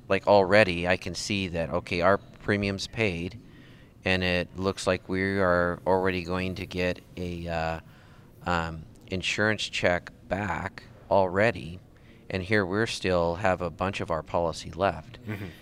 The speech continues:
Speaker 1: And so, you know, just for good money management, I mean, I feel like I'm managing my, uh, insurance premium much more effectively than, um, than what I've been doing in the past. And that's why I started out this whole thing, why we were frustrated.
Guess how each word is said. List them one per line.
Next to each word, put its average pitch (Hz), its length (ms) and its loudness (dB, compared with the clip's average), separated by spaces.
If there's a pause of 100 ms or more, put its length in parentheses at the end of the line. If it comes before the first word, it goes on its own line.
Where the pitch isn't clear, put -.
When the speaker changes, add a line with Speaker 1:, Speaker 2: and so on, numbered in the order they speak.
(160)
Speaker 1:
And 101 160 0
so, 92 500 6
you 92 140 -2
know, 95 80 2
just 98 320 -2
for 90 220 -6
good 82 460 -6
money 98 280 -2
management, 78 680 -8 (640)
I 87 80 -2
mean, 92 180 2
I 98 120 6
feel 92 240 0
like 90 220 0
I'm 95 260 0
managing 92 600 -2
my, 85 320 -2
uh, 80 260 -2
insurance 85 840 -4 (100)
premium 80 580 -6 (460)
much 120 440 6
more 85 220 0
effectively - 720 -10 (600)
than, 90 380 0
um, 80 400 -4 (720)
than 95 160 0
what 92 120 4
I've 87 140 2
been 85 140 0
doing 85 200 0
in 78 140 -4
the 76 60 -10
past. 90 460 4
And 95 100 0
that's 98 240 2
why 98 120 8
I 82 40 2
started 87 360 4
out 107 220 6
this - 160 -10
whole 78 160 -2
thing, 85 280 -6
why 92 140 4
we 95 120 2
were 95 100 0
frustrated. - 600 0